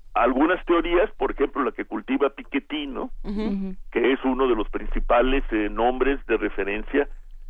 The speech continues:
Speaker 1: para abordar, estudiar y entender, eh, la cuestión, nos dice que aquello fue un accidente histórico y que la tendencia de este tipo de organización económica que llamamos capitalismo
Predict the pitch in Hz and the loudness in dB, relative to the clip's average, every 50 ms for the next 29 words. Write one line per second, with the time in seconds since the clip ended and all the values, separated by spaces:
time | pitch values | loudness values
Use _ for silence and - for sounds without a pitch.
0 | - - - - 113 110 110 117 113 110 104 104 107 101 95 104 107 110 113 107 | -10 -2 2 4 4 6 6 6 4 4 4 2 2 2 2 2 2 2 2 2
1 | 107 107 117 120 127 135 147 143 139 120 - - - 107 104 104 110 117 120 120 | 2 4 4 4 4 2 2 0 -2 -4 -8 -8 -8 -6 -4 0 0 2 0 0
2 | 120 123 110 - - 101 98 - - 117 120 120 123 120 120 117 117 117 113 120 | -2 -6 -6 -6 -8 -8 -4 0 2 2 2 2 0 -2 -2 -2 -2 -2 0 -2
3 | 117 117 - 127 123 - - 135 131 127 139 - - - - - - - - - | -4 -4 -4 -8 -10 -8 -4 -2 -2 -2 -2 -6 -12 -16 -16 -16 -16 -16 -16 -10
4 | - 131 151 160 139 - 165 175 165 - 185 165 - 156 139 120 - 151 156 156 | 0 2 2 2 2 0 -4 -6 0 0 0 2 4 4 4 4 4 2 2 2
5 | 156 - 156 151 151 143 - - 139 131 156 165 170 160 - 139 123 110 - - | 0 0 -2 -2 -2 -4 -4 -4 -2 0 2 2 2 0 0 0 0 2 0 -2
6 | - - - - 160 156 151 147 143 - - 151 165 - - - - - - - | -4 -6 0 4 4 6 6 4 2 2 0 -2 -2 -2 -8 -14 -14 -14 -14 -14
7 | - - - - - 143 143 - 147 131 127 117 - - 123 120 120 143 160 175 | -14 -16 -16 -4 -2 -2 0 2 4 4 4 2 2 0 -2 0 0 2 2 2
8 | 185 - - 165 151 - 143 147 143 - 147 131 - 135 143 - 127 135 120 120 | 0 0 0 0 0 2 0 -2 -2 -2 -4 -4 -4 -6 -6 -6 -4 -2 -2 -2
9 | 110 107 113 107 107 - - 101 - 135 139 135 139 139 - 147 151 170 165 160 | 0 0 -2 -2 -2 -6 -8 -4 0 0 0 0 0 -2 0 2 2 2 2 2
10 | 175 - - 151 - 117 107 104 104 110 127 135 135 - - 131 - - 120 - | 0 0 0 0 0 2 0 0 0 0 -2 -4 -4 -4 -4 -4 -4 -4 -2 0
11 | 127 123 120 120 131 131 - - 139 143 | 0 0 0 -2 -6 -10 -8 -8 -8 -8